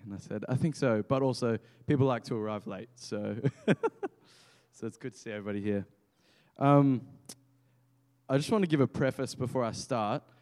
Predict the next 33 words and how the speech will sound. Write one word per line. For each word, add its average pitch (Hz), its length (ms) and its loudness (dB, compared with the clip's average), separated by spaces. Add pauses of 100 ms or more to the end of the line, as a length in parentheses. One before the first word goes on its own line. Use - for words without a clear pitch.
(240)
This 147 180 -4
is 185 460 0 (340)
more 131 200 6
or 123 60 6
less 120 260 2
my 123 100 2
first 123 320 0
time 117 160 0
preaching, 127 400 0
so 127 320 4
if 139 160 -2
I 143 80 2
start 147 400 -4
to 131 100 -4
ramble, 117 520 -4 (260)
I 123 80 -2
give 120 180 -2 (100)
all 135 220 6
of 127 120 2
you 135 100 2
permission 131 460 -2 (340)
to 139 140 0
just 117 340 -2 (140)
give 143 140 4
me 139 60 8
the 127 140 2
eyes 117 280 2
that 123 120 -2
say, 117 400 0 (440)
"Move 120 260 4
on." 185 240 -2
<laughs> - 40 -20 (2500)
Um, 117 460 -2